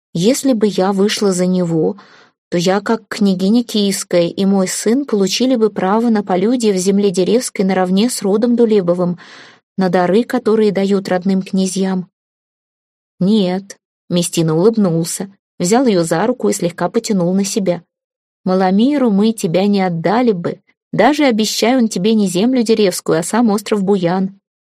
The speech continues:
«Я и не хотела за Маломира».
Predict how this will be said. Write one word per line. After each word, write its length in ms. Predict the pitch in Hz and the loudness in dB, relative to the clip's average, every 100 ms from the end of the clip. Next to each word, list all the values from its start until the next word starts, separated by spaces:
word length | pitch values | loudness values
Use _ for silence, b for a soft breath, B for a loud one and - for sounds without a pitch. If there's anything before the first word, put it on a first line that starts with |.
| _ b b _ _ - | _ b b _ _ -6
«Я 240 | 170 170 | -2 0
и 120 | 185 | 2
не 140 | 185 196 | 0 0
хотела 600 | 220 226 - 190 175 170 | -2 -4 0 0 2 0
за 140 | 175 | 0
Маломира». 720 | 175 180 180 190 175 165 | 0 0 0 0 0 -4